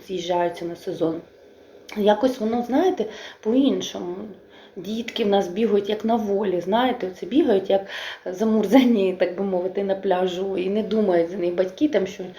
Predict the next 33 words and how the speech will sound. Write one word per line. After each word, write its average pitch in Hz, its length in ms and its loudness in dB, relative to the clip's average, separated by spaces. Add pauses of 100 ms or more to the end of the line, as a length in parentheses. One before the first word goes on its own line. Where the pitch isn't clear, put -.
(360)
з 175 100 -8
ними 202 180 0
щось 196 200 -4
трапиться, 220 580 2
не 185 160 0
дай 190 160 2
Боже, 190 320 0
їх 220 200 0
не 180 80 -2
можна 180 300 -2
в 170 120 -4
дворі 180 300 2
так 170 280 -2
ви-, 165 100 0 (120)
випустити. 170 540 -2
А 403 40 6
тут 453 320 4
бігають 311 580 4
просто 269 340 -2
на 214 140 0
свободі 220 600 -4
всі, - 300 -10
тварини, 240 600 0
з'їжджаються 277 520 2
з 285 60 -8
песиками, 190 680 -2
всі 175 180 -10
котиками 185 600 -2
своїми. 175 300 -6 (640)
Ну, 262 60 0
просто 480 360 4
якесь 277 400 -2
відчуття 240 560 -10